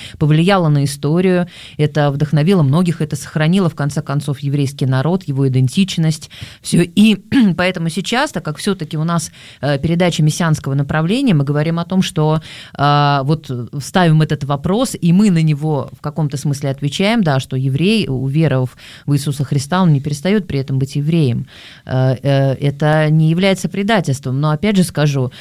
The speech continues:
у кого-то это утверждение, потому что люди это нашли и в этом живут, а для кого-то это вопрос.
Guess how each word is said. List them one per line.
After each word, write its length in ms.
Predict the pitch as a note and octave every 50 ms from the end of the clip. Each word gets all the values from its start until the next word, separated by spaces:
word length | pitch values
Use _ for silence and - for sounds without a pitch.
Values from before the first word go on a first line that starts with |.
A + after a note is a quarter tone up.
| - -
у 80 | - C3
кого-то 380 | - F3 F3 G3 F#3+ E3+ E3
это 180 | C#3+ C#3 C3+ D3+
утверждение, 720 | D3 C#3+ D3 D3+ D3+ D3+ D3 B2+ C3+ C#3 C3 B2 C3+ D#3 D#3
потому 300 | D#3 D#3 - D3 C#3 D3
что 160 | D3 - D3+
люди 320 | D3 D3+ D3+ C#3 B2 C3
это 340 | C3+ C3 - - C3+ C3+ C#3
нашли 460 | C3+ C#3 D3 D3 - C#3+ C#3 C#3+ D#3
и 360 | D#3+ E3 C#3 C3+ B2+ B2+ B2+ B2
в 80 | C3
этом 260 | C#3+ C3 C#3 C3 C3+
живут, 460 | C3 C3 C3+ B2+ B2+ C3+ D#3+ F#3+ - - -
а 140 | C3+ C3+ C3
для 120 | B2+ C3
кого-то 320 | C3 - C3+ C#3 F3 E3+ G#3
это 160 | F#3+ F#3+ F#3+
вопрос. 580 | F3 F#3+ F#3 F#3+ G#3 G3 C3+ A#2+ A#2+ - -